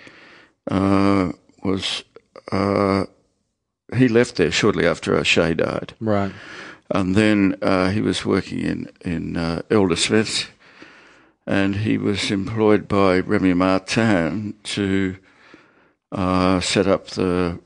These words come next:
Speaker 1: what was then the Chateau Remy vineyard in,
Speaker 2: Yep.
Speaker 1: in, uh, Avoca.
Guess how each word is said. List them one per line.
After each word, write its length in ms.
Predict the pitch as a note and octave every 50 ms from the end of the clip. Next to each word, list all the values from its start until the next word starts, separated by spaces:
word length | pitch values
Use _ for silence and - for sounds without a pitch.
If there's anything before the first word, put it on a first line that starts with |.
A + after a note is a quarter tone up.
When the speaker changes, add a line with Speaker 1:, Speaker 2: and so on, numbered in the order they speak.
| _
Speaker 1:
what 180 | - - F2+ D2+
was 160 | - G2 F#2
then 240 | - G#2 G#2 G2 F#2
the 80 | F2+ E2
Chateau 300 | - - F#2+ D#2+ F2 D#2+
Remy 260 | F2 F#2+ G2 G2+ F#2+
vineyard 460 | E2 F#2 E2+ E2 D#2+ D#2 D#2+ D#2 -
in, 140 | D#2+ - -
Speaker 2:
Yep. 200 | B2 A#2+ - - _ _ _ _ _ _ - - - - - - - _ _ _ _
Speaker 1:
in, 380 | - E2+ E2+ E2 E2+ F2 E2+ E2+
uh, 180 | F2 E2+ - - -
Avoca. 560 | - F2 D#2 F#2+ F#2+ G2 G2 - E2+ C2+ G#2